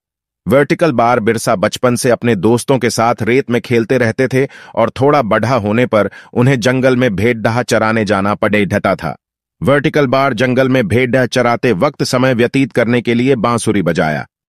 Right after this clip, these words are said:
करते थे और कुछ दिनों बांसुरी बजाने में उस्ताद हो गए थे। वर्टिकल बार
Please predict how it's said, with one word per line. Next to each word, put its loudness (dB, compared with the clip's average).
करते 0
थे -8
और 2
कुछ 0
दिनों 0
बांसुरी 0
बजाने 0
में 0
उस्ताद 0
हो -2
गए -4
थे। -12
वर्टिकल 0
बार -2